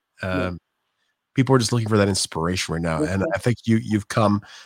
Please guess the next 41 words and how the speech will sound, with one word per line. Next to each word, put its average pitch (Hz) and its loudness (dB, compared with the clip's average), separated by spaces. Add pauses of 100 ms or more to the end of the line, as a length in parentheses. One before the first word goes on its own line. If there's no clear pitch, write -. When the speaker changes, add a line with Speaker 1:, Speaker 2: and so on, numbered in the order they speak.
(120)
Speaker 2:
at 95 -4
the 104 -2
right 104 2
time 90 2
because, 87 -4
Speaker 1:
Mm-hmm. 90 -6 (160)
Speaker 2:
um, 85 -4 (200)
we're 113 6
ramping 110 4
up 98 2
the 107 -2
covid 104 2
thing. 95 -2 (140)
Speaker 1:
Yes. 147 6 (180)
Speaker 2:
Um, - -6 (640)
not 131 4
really 143 6
sure 135 4
what's 127 4
going 127 4
on, 113 2 (280)
but 107 2 (260)
Speaker 1:
<laughs> - -6 (280)
Speaker 2:
I, 117 -8
I 131 2
think 135 2
a 135 4
good 127 4
read 117 4
is 110 -4
Speaker 1:
Hi. 147 6 (100)
Speaker 2:
definitely 113 0
in 98 0
store 104 2
for 95 -4
a 92 0
lot 90 0
of 78 -8
people. 90 -6 (120)
Speaker 1:
Thank 127 -6
you. 120 -8